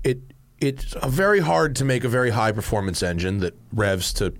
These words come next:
twelve and, and, and makes crazy power. But is it harder to make an engine do that, or do that and also be civil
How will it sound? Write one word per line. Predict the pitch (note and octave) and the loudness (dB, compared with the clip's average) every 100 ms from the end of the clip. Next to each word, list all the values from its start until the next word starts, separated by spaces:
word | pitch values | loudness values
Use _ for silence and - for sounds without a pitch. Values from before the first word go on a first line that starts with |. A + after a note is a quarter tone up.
| - - | -12 -6
twelve | - G2 F2 F2+ G#2+ | -2 0 0 0 -2
and, | G2 F#2+ F#2+ | -2 -2 -4
and, | - F#2 F2+ | -4 -4 -4
and | G2 F#2+ | -2 0
makes | G2 G2 - | 0 -2 -4
crazy | - - G2+ G2 G2+ | -8 -2 0 0 -2
power. | - F2+ E2 E2 E2 - - - - - - - - - - | -2 0 0 0 -2 -6 -18 -20 -18 -20 -20 -20 -20 -20 -2
But | C#3 | 0
is | C#3+ | 0
it | - | -2
harder | A#2+ F3+ G#3+ A3+ A3+ | 0 2 2 2 0
to | - | 0
make | F3 E3 D#3 | 0 0 0
an | D3+ | -2
engine | C#3+ C#3+ D3 B2 C3+ B2+ C3 - - - - - - - - - - - - - A2 | -2 0 0 0 0 0 -2 -4 -16 -20 -20 -20 -20 -20 -20 -20 -20 -20 -20 -10 -4
do | F#2+ C3+ E3 C#3 | 0 2 2 2
that, | B2+ A#2+ F#2 G#2 - - - - - - - | 2 2 0 -2 -6 -8 -12 -20 -20 -20 -4
or | - B2+ A#2+ | 0 2 2
do | A#2 F#2+ B2+ C#3+ | -2 -2 0 2
that | B2+ C#3+ C#3+ C3+ - | 2 2 2 0 -2
and | C#3 C#3 C#3+ | -2 0 -2
also | B2+ A#2+ C3+ C3+ - C3+ B2 | -2 2 2 2 0 0 0
be | A#2+ A#2 | 0 -2
civil | - - D3+ C3 B2+ A2+ A2 | -2 0 0 2 2 2 -2